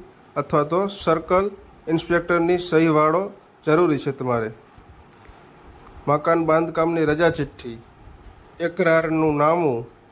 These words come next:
સક્ષમ અધિકારીનું પ્રમાણપત્ર, લાભાર્થીનો જમીન સાથેનો ફોટોગ્રાફ કે તમારે જે સ્થળે આ બાંધકામ કરવાનું હોય તેની સાથેના ફોટોગ્રાફ, સ્વઘોષણાપત્ર,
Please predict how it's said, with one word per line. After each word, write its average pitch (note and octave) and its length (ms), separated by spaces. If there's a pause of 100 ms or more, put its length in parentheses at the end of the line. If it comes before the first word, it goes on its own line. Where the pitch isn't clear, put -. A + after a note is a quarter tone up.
(1160)
સક્ષમ F3 520
અધિકારીનું E3+ 540
પ્રમાણપત્ર, D#3+ 640 (300)
લાભાર્થીનો D#3 640
જમીન D3+ 380
સાથેનો D#3 340 (100)
ફોટોગ્રાફ D3+ 520 (340)
કે - 80
તમારે D#3+ 320
જે C#3 220
સ્થળે E3 300
આ E3 120
બાંધકામ D#3 560
કરવાનું E3+ 340
હોય E3 140 (220)
તેની E3 300
સાથેના E3 480 (200)
ફોટોગ્રાફ, D#3+ 580 (1400)
સ્વઘોષણાપત્ર, D#3 1000